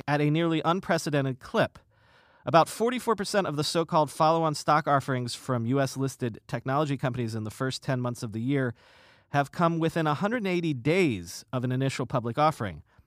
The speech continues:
That would be the second highest yearly percentage since Dealogic began collecting data in nineteen ninety-five. Overall, proceeds from share sales this year by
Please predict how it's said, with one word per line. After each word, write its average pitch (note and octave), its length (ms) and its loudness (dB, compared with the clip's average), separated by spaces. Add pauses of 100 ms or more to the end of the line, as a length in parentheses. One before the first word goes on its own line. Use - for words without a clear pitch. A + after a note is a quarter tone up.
(260)
That B2 100 -2
would D3 140 -4
be D3 80 0
the B2+ 100 -2
second G3 460 -2
highest E3 360 0
yearly D3+ 280 2
percentage C#3 520 -4
since C3 300 -6
Dealogic B2+ 560 -2
began A#2+ 300 -4
collecting A#2 400 -4
data A2+ 280 -4
in A2 140 -6
nineteen A2+ 320 -6
ninety-five. G#2+ 800 0 (720)
Overall, F#3 640 6
proceeds F#3 580 0
from D3+ 280 -2
share D3+ 280 2
sales C#3+ 340 0
this C3+ 220 -2
year C3 300 0 (320)
by A#2 160 0